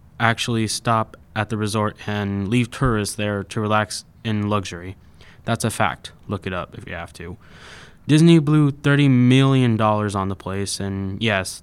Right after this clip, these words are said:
thirty million dollars. Then they abandoned it. Disney blamed the shallow waters, too shallow for their ships to safely operate,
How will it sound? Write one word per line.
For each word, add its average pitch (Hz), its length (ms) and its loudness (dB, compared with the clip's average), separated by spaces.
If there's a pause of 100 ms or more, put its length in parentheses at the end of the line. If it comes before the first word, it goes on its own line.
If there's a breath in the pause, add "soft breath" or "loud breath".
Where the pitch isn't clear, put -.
thirty 107 180 0
million 95 300 -2
dollars. 90 440 -6 (640 soft breath)
Then 139 520 2 (100)
they 113 140 2
abandoned 92 440 -4
it. 92 160 -8 (960 loud breath)
Disney 165 280 6
blamed 147 320 6
the 131 60 4
shallow 127 260 4
waters, 101 580 0 (280 loud breath)
too 139 120 2
shallow 117 280 0
for 113 120 -4
their 107 140 0
ships 113 340 -4
to 107 60 -10
safely 107 380 -6
operate, 92 480 -6